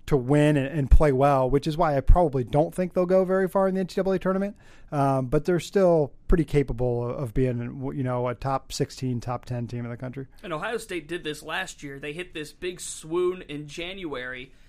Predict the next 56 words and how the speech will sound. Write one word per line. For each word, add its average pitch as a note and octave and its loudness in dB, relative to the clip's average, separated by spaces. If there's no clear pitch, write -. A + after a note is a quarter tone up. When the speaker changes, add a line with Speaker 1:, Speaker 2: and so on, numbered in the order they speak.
Speaker 2:
It D#3+ -10
ended F#3+ -6
up D3+ -6
being F3+ -8
too F#3 -12
little F3 -6
too D3 -12
late E3+ -8
for D3+ -18
them D3 -10
to D3 -14
kind D#3+ -10
of D3 -12
get F3 -6
the - -10
cart E3 -6
back D#3 -6
on D#3 -6
the D3 -10
tracks D#3+ -10
and D#3 -14
then C#3+ -12
prep F#3 -8
themselves D#3+ -8
to D#3+ -12
make D#3+ -10
that C#3+ -8
run, D#3+ -6
and D3 -8
not D#3 -6
only D3+ -8
in D3 -8
the C#3+ -14
Big D3+ -10
Ten E3+ -8
tournament, C#3 -10
but D3 -6
also D#3+ -2
into D#3+ -8
the D3+ -4
N D#3+ -8
C D#3 -10
double D3 -6
A F3 -4
tournament. C3+ -10
Now, F#3+ -4
you E3+ -14
mentioned F#3 -8
the D3+ -10
schedule. D3 -8
It - -16
was E3 -6
a G3+ -8
little F#3 -8
bit D#3 -6
lighter D#3 -4